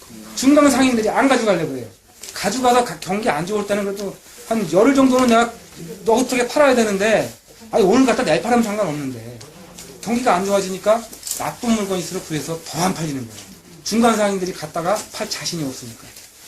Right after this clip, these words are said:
그래서 지금 이게, 이게 지금 빈익빈 부익부가 돼버렸어요. 여기 안스름 농가도 밑분 있고 난농가도 밑분 있는데, 그래서 열심히 노력해서 잘 키우는 집은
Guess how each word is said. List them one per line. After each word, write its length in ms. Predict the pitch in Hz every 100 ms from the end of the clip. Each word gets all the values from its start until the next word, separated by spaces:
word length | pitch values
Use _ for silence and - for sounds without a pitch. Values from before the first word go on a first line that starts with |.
| - - -
그래서 440 | 196 208 214 165 - - - - -
지금 500 | - 180 202 196 156 - -
이게, 300 | 165 196 190 - - - - 294 - 226
이게 180 | 175 185
지금 220 | 175 180 185 156 135 -
빈익빈 600 | - 220 254 254 226 196 -
부익부가 600 | 160 208 196 196 185 156
돼버렸어요. 680 | 151 139 - 120 127 127 104 98 - - - - -
여기 320 | 151 160 147 -
안스름 340 | 170 190 190
농가도 320 | 180 175 165
밑분 340 | 151 135 - 151
있고 420 | 135 - 196 277 180
난농가도 440 | 147 165 160 147
밑분 220 | 147 160
있는데, 460 | 135 131 165 185 123 - - - - - -
그래서 180 | 151 165
열심히 280 | 170 220 180
노력해서 420 | 170 180 175 180
잘 260 | - 170 190
키우는 340 | - 214 208
집은 420 | 190 196 269 302